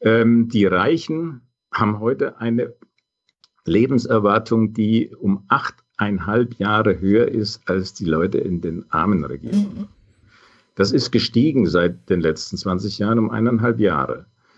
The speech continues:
Speaker 1: Ähm, die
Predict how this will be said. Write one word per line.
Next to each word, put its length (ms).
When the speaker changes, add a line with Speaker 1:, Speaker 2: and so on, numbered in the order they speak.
Speaker 1:
Ähm, 600
die 420